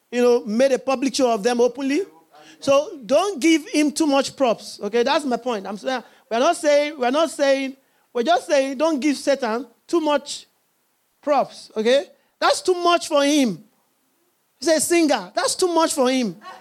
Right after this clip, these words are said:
Praise God. I mean, too much for him. Too much.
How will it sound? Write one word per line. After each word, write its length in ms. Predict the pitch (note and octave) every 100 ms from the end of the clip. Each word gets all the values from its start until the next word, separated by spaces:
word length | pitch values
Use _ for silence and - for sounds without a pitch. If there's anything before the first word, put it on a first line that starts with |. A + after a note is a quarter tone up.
| - - - - - D#4+ D#4+ - - - - E5 - - - _ _ _ _ _ _ _ _ _ _ _ _ _ _ _ _ -
Praise 340 | D4 E4+ C#4
God. 400 | D4 D#4 C#4+ A3 - - - - -
I 60 |
mean, 260 | E4 E4+ B3+ - _
too 340 | - G#4 A4 F#4+
much 340 | F#4+ G4+ - -
for 180 | C#4+
him. 360 | C#4+ D4 G3+ - _ _ _ _ _ _ _ _ _ _ _ _ _
Too 260 | - G4+ F#4+
much. 300 | F#4+ C#4